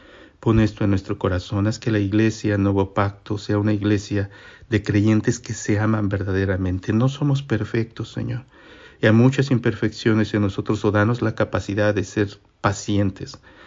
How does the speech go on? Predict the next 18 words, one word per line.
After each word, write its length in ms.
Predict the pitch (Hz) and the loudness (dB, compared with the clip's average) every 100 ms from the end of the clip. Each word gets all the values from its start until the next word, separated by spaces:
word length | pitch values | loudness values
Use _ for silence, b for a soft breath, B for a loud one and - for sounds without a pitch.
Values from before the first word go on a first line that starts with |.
| B - | B -4
de 40 | |
soportarnos 840 | 101 101 - 101 - 104 117 113 | 0 2 2 0 2 4 4 2
los 200 | 107 92 | 0 -2
unos 240 | 104 98 101 | -2 -2 -2
a 20 | |
los 260 | 95 92 98 | -6 -4 -4
otros, 380 | 90 - - | -6 -8 -4
de 80 | - | -4
perdonarnos 880 | 101 104 101 90 92 95 107 107 98 | 0 0 2 2 2 4 4 2 0
los 160 | 87 104 | -4 -2
unos 240 | 98 98 | -2 -2
a 40 | |
los 200 | 92 92 | -4 -4
otros 300 | 98 107 101 | -4 -4 -6
cuando 260 | - 101 104 | -4 -2 0
nos 160 | 104 107 | 0 -2
of-, 260 | 98 101 113 | -4 -4 -2
ofendemos. 720 | 101 101 98 113 113 - | -2 -2 0 0 -2 -8